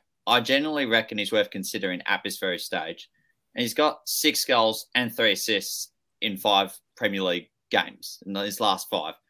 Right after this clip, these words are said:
and he also scored this morning. So I think when you look at Salah's price, I think it's worth going elsewhere to, for example, a Kevin De Bruyne, maybe Son, but I also think the best candidate right now as a second premium slot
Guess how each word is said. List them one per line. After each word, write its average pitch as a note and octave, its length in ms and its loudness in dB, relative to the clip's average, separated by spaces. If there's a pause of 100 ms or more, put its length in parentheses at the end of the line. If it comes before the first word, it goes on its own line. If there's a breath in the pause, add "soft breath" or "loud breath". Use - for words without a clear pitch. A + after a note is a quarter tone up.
(200)
and A2 100 2
he A#2 60 4
also A#2 280 2
scored G2+ 340 -2
this F#2 200 -8
morning. F2 320 -6 (460 soft breath)
So A2 440 4
I A2 120 2
think A2+ 360 -4 (840)
when C3+ 160 2
you C3+ 80 4
look D#3 200 2
at - 120 0
Salah's D3+ 340 4
price, D3 560 0
I - 40 -6
think C#3 220 -2
it's B2 160 -8
worth B2+ 240 2
going A2+ 300 2
elsewhere A2 540 0 (280)
to, G#2 300 -2
for - 140 -10
example, G#2 420 -2
a G2+ 60 0
Kevin G#2 280 -6
De G2 80 -8
Bruyne, G#2 380 -4 (400 soft breath)
maybe D3+ 340 8
Son, D3 640 2
but B2 120 4
I A#2 40 6
also B2 360 4
think B2 260 -6
the A#2 200 -8
best - 280 2
candidate B2+ 540 2
right A2 200 4
now G#2 140 -2
as G#2 100 -6
a - 40 -10
second A2 460 -2
premium G#2+ 420 -2
slot G#2 320 -2